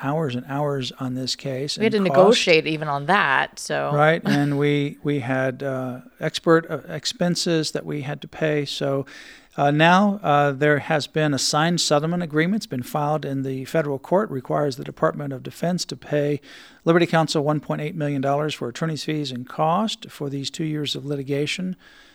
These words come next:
Speaker 1: since the Biden administration issued this unconstitutional covid shot, uh, mandate.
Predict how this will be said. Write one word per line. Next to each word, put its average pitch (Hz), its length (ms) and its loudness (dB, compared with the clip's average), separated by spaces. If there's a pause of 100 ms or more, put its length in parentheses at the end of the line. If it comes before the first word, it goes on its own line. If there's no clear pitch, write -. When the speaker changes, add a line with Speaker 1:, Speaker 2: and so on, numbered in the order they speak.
(140)
Speaker 1:
since 143 300 -4
the 135 100 -8
Biden 139 220 0
administration 139 580 -4
issued 143 300 -4
this 139 160 -4
unconstitutional 139 1200 -6 (100)
covid 135 360 -2
shot, 151 420 -4 (640)
uh, 143 80 -2
mandate. 165 760 4